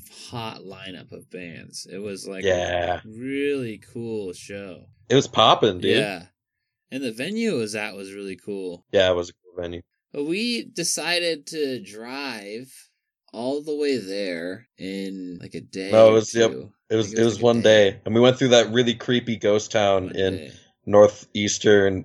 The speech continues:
Speaker 2: California. Like, Adam, California or <laughs> something like that. <laughs>
Speaker 1: Dude, I don't even remember. Like, when I drove down here, I remember, s-, like, I was like, "Oh, this, I recognize some of this," like,
Speaker 2: Yeah.
Speaker 1: through Oregon.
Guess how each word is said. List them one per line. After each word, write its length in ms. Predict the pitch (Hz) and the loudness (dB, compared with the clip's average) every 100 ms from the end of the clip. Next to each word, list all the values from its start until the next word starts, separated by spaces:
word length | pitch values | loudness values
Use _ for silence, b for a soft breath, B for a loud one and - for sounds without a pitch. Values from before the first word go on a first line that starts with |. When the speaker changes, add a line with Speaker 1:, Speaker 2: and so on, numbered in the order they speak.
| - | 2
Speaker 2:
California. 760 | 113 101 98 104 104 104 101 95 B B B B _ | 8 8 8 4 6 6 6 4 B B B B _
Like, 280 | 127 127 - - | 6 6 4 0
Adam, 440 | 135 143 151 143 | 4 4 4 2
California 760 | 127 135 127 - 135 139 135 123 | 0 0 0 -2 -4 -2 -2 -2
or 80 | |
<laughs> 120 | 120 139 | -2 -2
something 360 | 165 - 208 185 | -4 0 -2 6
like 240 | 196 - | 4 4
that. 540 | 185 175 175 226 - - | 0 4 4 2 -8 -6
<laughs> 840 | - 254 - - - 254 - _ - | 0 0 0 -4 -4 -10 -10 _ -20
Speaker 1:
Dude, 420 | 98 98 98 - _ _ _ _ | -18 -20 -20 -20 _ _ _ _
I 60 | - | -14
don't 160 | 143 185 | -10 -8
even 200 | 185 170 | -8 -8
remember. 680 | 123 110 113 120 123 127 - _ _ | -10 -10 -8 -6 -6 -6 -12 _ _
Like, 160 | - 127 | -8 -6
when 120 | 135 | -4
I 100 | 156 | -6
drove 320 | 156 131 139 135 | -4 -2 -2 -2
down 220 | 151 131 | -4 -4
here, 500 | 110 107 123 165 175 _ | -6 -4 -2 -4 -8 _
I 120 | 110 | -6
remember, 400 | 117 120 127 131 | -4 -4 -4 -4
s-, 260 | 120 - - | -4 -6 -6
like, 300 | 107 101 - _ _ | -8 -10 -12 _ _
I 100 | 98 | -10
was 120 | 120 113 | -8 -8
like, 160 | 104 - | -12 -14
"Oh, 240 | 123 117 | -12 -10
this, 200 | 117 - | -8 -10
I 80 | 135 | -6
recognize 460 | 160 202 180 117 - | -8 -6 -8 -6 -8
some 140 | 92 | -10
of 80 | 92 | -10
this," 420 | 95 107 113 - | -6 -6 -4 -8
like, 140 | - 98 | -8 -10
Speaker 2:
Yeah. 100 | 98 | -8
Speaker 1:
through 160 | 117 101 | -8 -8
Oregon. 520 | 95 98 117 151 | -8 -8 -8 -10